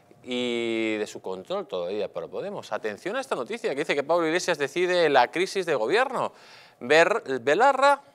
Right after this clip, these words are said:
se irá al, a dirigir el partido. Irene hará lo que quiera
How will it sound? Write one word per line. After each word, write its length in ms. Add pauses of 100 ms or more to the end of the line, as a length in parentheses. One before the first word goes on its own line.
(160)
se 200
irá 320 (180)
al, 340
a 60
dirigir 300
el 60
partido. 480 (560)
Irene 540 (180)
hará 260
lo 140
que 140
quiera 400